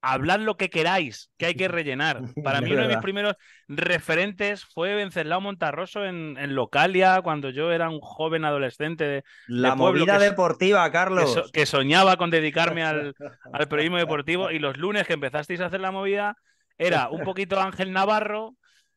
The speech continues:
Speaker 1: eh,
Speaker 2: <laughs>
Speaker 1: seguía Pepe Sánchez o Jesús García Chicote en Televisión La Mancha,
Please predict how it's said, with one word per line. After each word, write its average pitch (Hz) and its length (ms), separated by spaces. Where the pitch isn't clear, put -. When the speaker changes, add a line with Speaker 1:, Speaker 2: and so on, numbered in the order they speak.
Speaker 1:
eh, 151 240
Speaker 2:
<laughs> - 0
Speaker 1:
seguía 185 720
Pepe 190 260
Sánchez 190 440
o 175 80
Jesús 170 240
García 175 320
Chicote 170 720
en 165 120
Televisión 165 420
La 180 120
Mancha, 202 600